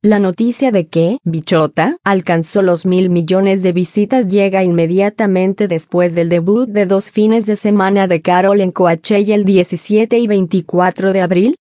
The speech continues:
donde interpretó Mami con Becky G en vivo por primera vez,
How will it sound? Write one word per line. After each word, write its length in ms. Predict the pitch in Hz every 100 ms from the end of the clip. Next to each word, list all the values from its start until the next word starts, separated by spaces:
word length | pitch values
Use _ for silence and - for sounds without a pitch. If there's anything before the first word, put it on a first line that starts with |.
| _
donde 380 | 185 214 214 202
interpretó 720 | 190 175 165 165 165 156 247 -
Mami 640 | 214 202 202 175 160 240 302
con 260 | - 220 196
Becky 280 | 185 180 165
G 240 | - 196
en 160 | 196 180
vivo 260 | 185 185
por 220 | 190 208 196
primera 480 | 185 185 196 196
vez, 460 | 180 175 277 - -